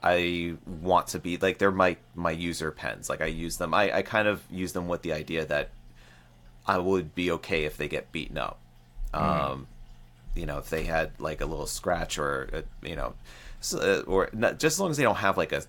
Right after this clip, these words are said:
Speaker 1: really bad crack or, like, a chip missing of the material. And I, you know, I would feel that then also if it did,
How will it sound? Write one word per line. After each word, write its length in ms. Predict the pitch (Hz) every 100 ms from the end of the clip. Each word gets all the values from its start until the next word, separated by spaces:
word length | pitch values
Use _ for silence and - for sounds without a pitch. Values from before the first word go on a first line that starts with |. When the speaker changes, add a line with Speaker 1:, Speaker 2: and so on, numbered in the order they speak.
| - -
Speaker 1:
really 460 | 71 82 90 87 82
bad 320 | 76 73 73
crack 460 | - 87 69 67 - -
or, 200 | 78 78 73
like, 160 | 71
a 60 | 71
chip 340 | - - - 73
missing 380 | 73 - 69
of 80 | 71
the 80 | 71
material. 720 | 71 - 71 71 65 65 - - - - - - - -
And 160 | 117
I, 220 | 92 107
you 120 | 101 120
know, 100 | 104
I 120 | 113
would 140 | 117
feel 260 | - 120 117
that 220 | 104 -
then 260 | 98 95 95
also 640 | 101 101 98 90 85 80 - - -
if 180 | 95 90
it 240 | 90 76
did, 460 | 107 110 87 80